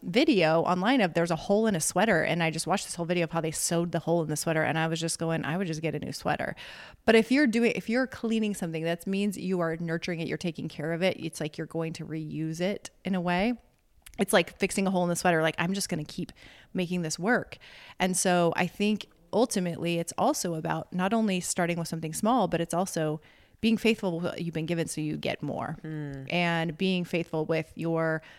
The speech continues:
Speaker 1: finances so that you can receive more, being faithful with your audience,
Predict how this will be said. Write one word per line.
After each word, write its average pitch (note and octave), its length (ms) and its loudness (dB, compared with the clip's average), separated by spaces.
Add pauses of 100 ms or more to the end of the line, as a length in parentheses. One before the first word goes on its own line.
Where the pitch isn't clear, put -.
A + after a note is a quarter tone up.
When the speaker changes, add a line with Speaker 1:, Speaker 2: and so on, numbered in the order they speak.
Speaker 1:
finances E3 640 2
so E3 200 2
that E3 200 0
you D#3+ 120 -4
can D3+ 360 -6 (160)
receive E3+ 420 -2
more, D3+ 240 -2
being F3 220 0
faithful E3+ 300 -2
with E3 140 -2
your D#3 120 0
audience, D#3 560 0